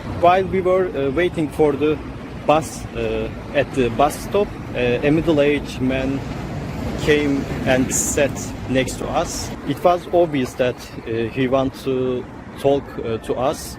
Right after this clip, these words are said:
learned our names. uh, state his own name, uh, but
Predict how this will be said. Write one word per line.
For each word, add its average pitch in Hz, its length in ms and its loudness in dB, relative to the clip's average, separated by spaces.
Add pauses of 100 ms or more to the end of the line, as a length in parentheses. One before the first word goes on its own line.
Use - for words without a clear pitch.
(120)
learned 131 300 4
our 120 180 2
names. 131 640 0 (380)
uh, 113 240 0
state 135 380 2
his 127 340 -4 (200)
own 139 240 4
name, 175 240 -2 (380)
uh, 120 140 2
but 160 200 4